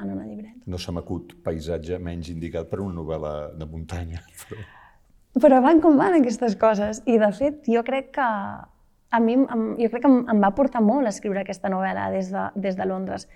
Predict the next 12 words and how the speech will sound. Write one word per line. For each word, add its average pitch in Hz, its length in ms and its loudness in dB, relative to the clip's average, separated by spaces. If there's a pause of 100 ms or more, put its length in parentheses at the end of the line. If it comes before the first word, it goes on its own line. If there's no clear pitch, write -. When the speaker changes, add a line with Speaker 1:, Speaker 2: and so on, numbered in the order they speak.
(220)
Speaker 1:
Per 196 120 4
una 269 160 6
banda 311 260 6
em 277 120 8
va 220 100 4
portar 247 360 0
el, 262 160 0
el, 185 440 -6 (300)
l'energia 214 600 4
de 190 120 -4
fer-ho, 185 320 -8
perquè 185 380 -10